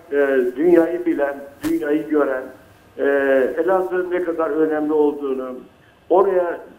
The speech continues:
çok sayıda turistin gelmesine imkan sağlayan, çünkü böyle bütün, e, doğal, e, yapısı itibariyle bunlar var,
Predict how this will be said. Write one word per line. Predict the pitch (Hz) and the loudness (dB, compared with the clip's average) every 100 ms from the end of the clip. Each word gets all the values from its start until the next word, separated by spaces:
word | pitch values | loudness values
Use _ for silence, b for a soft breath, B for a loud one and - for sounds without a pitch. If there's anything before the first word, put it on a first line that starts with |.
| _ - | _ 0
çok | 233 233 | 0 0
sayıda | 202 180 170 170 | -2 -2 -2 -6
turistin | - 165 165 170 165 | -4 -2 -2 -4 -4
gelmesine | 156 156 156 156 156 151 147 | 0 0 0 -8 -4 -2 -2
imkan | 151 151 - 151 147 | -4 -10 -2 -2 -2
sağlayan, | 147 135 135 135 127 - | -2 -2 -2 -4 -6 -8
çünkü | 180 185 165 | -8 -8 -6
böyle | 160 165 156 | -4 -2 -4
bütün, | 151 202 196 - - _ _ _ 147 | -4 -2 -2 -6 -16 _ _ _ -2
e, | 147 143 139 - - _ 143 | 0 0 -4 -12 -20 _ 0
doğal, | 147 190 180 175 165 | 2 2 -2 -6 -2
e, | |
yapısı | 151 143 151 165 165 185 | 0 2 0 -2 -6 0
itibariyle | 165 - 143 143 143 147 139 | -2 -2 -2 0 0 -4 -6
bunlar | 143 147 139 | 0 0 0
var, | 139 135 | -2 -6